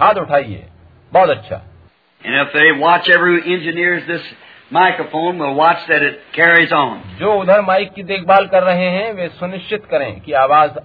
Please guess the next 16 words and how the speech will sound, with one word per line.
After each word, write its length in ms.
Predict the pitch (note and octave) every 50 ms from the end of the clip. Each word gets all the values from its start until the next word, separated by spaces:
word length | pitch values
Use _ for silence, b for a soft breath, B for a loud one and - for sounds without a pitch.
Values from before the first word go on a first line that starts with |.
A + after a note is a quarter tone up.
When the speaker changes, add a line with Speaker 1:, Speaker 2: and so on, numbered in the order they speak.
| - -
Speaker 1:
आगे 260 | C#3+ C#3+ C3+ B2+ C3
जा 180 | B2+ C3 B2 B2
रही 240 | B2 A#2 A2+ G#2
है। 240 | F#2 E2 D#2+ D#2+ E2 - _ - D3+
Speaker 2:
Is 120 | F3+ G#3
the 180 | G3+ - - -
tapes 360 | - E3+ G3 G3+ G3 G3+ -
coming 320 | - D#3+ D#3 C#3+ C3+ C3+
in? 360 | B2+ B2 A#2 A2 G#2+ - - -
Speaker 1:
क्या 320 | E3+ F#3 F#3 E3+ C#3 A2+
टेपों 420 | A2 G#2 - F#3 G3+ F#3 G#3+ G#3+
में 120 | G#3+ G#3+ G3+
आवाज 320 | F#3 F3+ F#3 G3 G#3 G3+
पहुंच 300 | - - G3 G#3+ A3 A3
रही 200 | A3+ A3 G#3 A3+
है? 340 | A#3 A#3 B3+ B3+ A3 F3